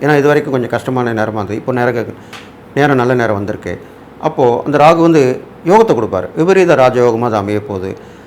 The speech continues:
ஆ, நீங்க முன்னாடியே செஞ்சிருந்த உதவியால இப்போ நல்ல நிலைமைக்கு வரப்போகுது. எதிர்பாராத உதவி கிடைக்கும். பிரபலஸ்தர்களுடைய நட்பு கிடைக்கும். அவங்க மூலியமா நல்லது நடக்க போகுது. ஆ, பெண்கள் மூலியமா நல்ல விஷயம் நடக்க போகுது. அவங்க உயர்வா பேசுவாங்க. அவங்க, அவங்களால நீங்க விரும்பப்பட போறீங்க.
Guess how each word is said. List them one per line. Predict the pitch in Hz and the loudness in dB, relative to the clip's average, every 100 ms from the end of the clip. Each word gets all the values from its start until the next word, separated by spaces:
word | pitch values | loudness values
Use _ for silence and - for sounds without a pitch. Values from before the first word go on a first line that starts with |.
| - - - | -20 -20 -6
ஆ, | 123 120 120 120 | -2 2 2 2
நீங்க | 131 147 143 | 2 2 2
முன்னாடியே | 139 156 180 190 | 2 4 4 4
செஞ்சிருந்த | 160 156 147 131 | 2 2 2 2
உதவியால | 131 135 127 | 4 4 2
இப்போ | 123 113 | 0 -4
நல்ல | 110 117 | -2 -2
நிலைமைக்கு | 120 113 104 101 | -2 -2 -4 -6
வரப்போகுது. | 95 98 92 92 - - - | -8 -8 -10 -10 -12 -20 -8
எதிர்பாராத | 135 175 - 156 160 | 2 2 6 6 6
உதவி | 131 120 | 4 2
கிடைக்கும். | 110 98 101 95 - - - | -2 -4 -6 -10 -14 -20 -6
பிரபலஸ்தர்களுடைய | - 165 190 180 151 135 123 117 113 113 | -2 4 2 2 0 2 2 2 0 0
நட்பு | 131 135 135 | -2 -4 -2
கிடைக்கும். | 107 104 101 98 - - - - - | -2 -2 -6 -8 -12 -20 -20 -20 -2
அவங்க | 139 165 165 | 2 4 6
மூலியமா | 160 160 | 4 4
நல்லது | 123 123 | 2 2
நடக்க | 117 104 104 | 0 -2 -4
போகுது. | 101 98 92 95 - - - - - | -6 -4 -4 -8 -12 -20 -20 -20 -8
ஆ, | 120 113 113 110 110 | -4 0 0 0 0
பெண்கள் | 175 214 175 | 2 4 4
மூலியமா | 156 151 143 | 4 4 2
நல்ல | 123 127 | 2 2
விஷயம் | 120 113 | 0 -4
நடக்க | 104 98 | -6 -6
போகுது. | 92 98 92 98 - - | -8 -6 -6 -8 -14 -12
அவங்க | - 139 131 135 | -2 2 4 4
உயர்வா | 147 147 127 | 4 2 0
பேசுவாங்க. | 117 110 98 90 95 - - - | -4 -4 -4 -6 -10 -18 -20 -2
அவங்க, | 143 147 139 131 | 0 4 6 6
அவங்களால | 123 143 160 | 4 4 4
நீங்க | 156 131 123 | 4 2 2
விரும்பப்பட | 156 156 120 107 | 2 2 0 -2
போறீங்க. | 101 92 92 | -4 -6 -8